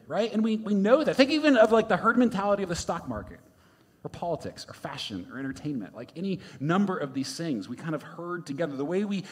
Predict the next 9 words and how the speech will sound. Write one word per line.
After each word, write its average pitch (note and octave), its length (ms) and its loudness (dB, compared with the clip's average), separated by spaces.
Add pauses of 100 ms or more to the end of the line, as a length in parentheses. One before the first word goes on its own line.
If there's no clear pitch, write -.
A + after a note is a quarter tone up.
(160)
we, E3+ 200 -4
we F3 160 -6
move A3 360 6
into G#3 540 2
tribes F#3+ 640 2
or D#3 100 -6
cliques - 500 0
so G3+ 380 0 (300)
quickly. A2+ 680 -8